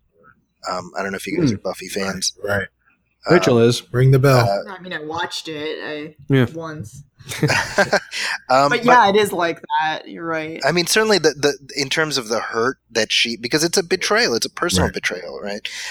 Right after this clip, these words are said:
Speaker 1: Um, and, and it also, it, it, by, by the end of the episode,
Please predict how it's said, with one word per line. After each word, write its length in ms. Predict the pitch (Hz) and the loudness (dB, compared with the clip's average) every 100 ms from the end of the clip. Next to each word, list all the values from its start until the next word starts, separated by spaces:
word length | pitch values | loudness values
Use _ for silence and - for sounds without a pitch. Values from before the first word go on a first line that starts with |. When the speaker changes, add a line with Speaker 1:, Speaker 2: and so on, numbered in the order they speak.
| - - | -10 0
Speaker 1:
Um, 340 | 117 120 117 - 139 | 2 2 0 -4 0
and, 240 | 131 139 147 | 0 0 -2
and 160 | 147 | 0
it 100 | 156 | 2
also, 640 | 147 170 240 - 147 113 110 - | 4 2 2 2 4 4 0 -4
it, 140 | 120 104 - | -8 -10 -14
it, 180 | 98 95 _ - _ | -20 -20 _ -20 _
by, 80 | 143 - - - - _ | -2 -2 -6 -14 -20 _
by 200 | - 180 | 2 4
the 220 | 190 190 160 | 4 0 2
end 300 | 165 202 214 | 2 2 2
of 140 | 151 | 0
the 160 | 127 123 | -2 0
episode, 640 | 120 - 120 131 127 127 | 0 0 0 2 2 0